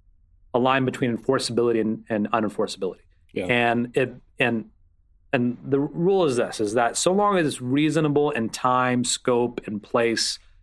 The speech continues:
Speaker 1: and these kinds of things, then it's gonna be enforceable. Now, what's reasonable? Um, it's case by case. I mean, there's some kind of rules of thumb that lawyers tend to use and so forth. I don't wanna give them out here because it's, I don't want,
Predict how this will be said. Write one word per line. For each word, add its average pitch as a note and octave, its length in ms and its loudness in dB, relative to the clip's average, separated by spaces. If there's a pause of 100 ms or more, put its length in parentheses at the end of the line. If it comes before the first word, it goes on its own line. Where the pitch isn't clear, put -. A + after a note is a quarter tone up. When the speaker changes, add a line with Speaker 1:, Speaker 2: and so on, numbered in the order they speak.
(200)
Speaker 1:
and A#2 120 -10
these B2+ 180 0
kinds B2+ 200 0
of B2 120 -2
things, A#2 380 0
then C3+ 340 0
it's B2 100 -2
gonna B2+ 160 0
be A2+ 80 0
enforceable. G#2+ 480 -2
Now, C3 140 2
what's E3+ 240 0
reasonable? D#3 680 2 (400)
Um, A#2 380 0
it's C#3 120 -2
case F#3+ 260 0
by F3 120 2
case. D3 400 -2
I C3+ 60 2
mean, C#3 120 0
there's C#3 200 0
some C#3+ 260 0
kind C3+ 240 -2
of A#2+ 80 2
rules B2 260 2
of B2 120 -2
thumb A#2+ 400 0
that G#2 260 0 (380)
lawyers B2 320 0
tend B2 200 -2
to A2+ 60 0
use A2 320 0
and A2 120 -2
so A2 180 0
forth. A2 320 0
I A#2+ 40 2
don't D3 120 2
wanna C#3 160 2
give B2+ 200 0
them B2 140 2
out A#2+ 320 0
here E3 360 0
because B2 280 0
it's, A#2 140 -2
I B2 120 0
don't C#3 120 2
want, C3+ 200 -2